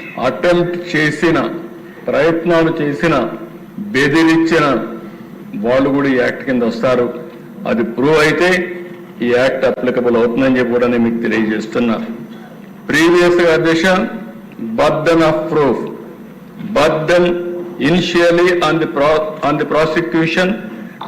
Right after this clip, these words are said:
to prove land ownership, then an accused for lawful possession. ఇప్పుడు అధ్యక్ష, the burden of proving that the land has not been grabbed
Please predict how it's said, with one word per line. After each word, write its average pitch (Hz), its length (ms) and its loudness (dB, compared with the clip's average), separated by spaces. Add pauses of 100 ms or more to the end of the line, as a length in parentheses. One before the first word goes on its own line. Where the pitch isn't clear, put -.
(100)
to 147 80 2 (180)
prove 185 240 4 (140)
land 156 240 2 (160)
ownership, 117 480 0 (800)
then 180 180 4 (220)
an 135 100 4 (100)
accused 151 480 0 (140)
for 127 100 0 (140)
lawful 123 440 2
possession. - 440 -4 (800)
ఇప్పుడు 170 300 2
అధ్యక్ష, 165 260 4 (220)
the 147 60 0 (200)
burden 156 460 4 (100)
of - 80 2 (760)
proving 175 460 4 (100)
that 156 220 2
the 147 80 0 (100)
land 175 320 4 (360)
has 143 140 2 (180)
not 170 200 4 (180)
been 170 200 6 (100)
grabbed 143 340 2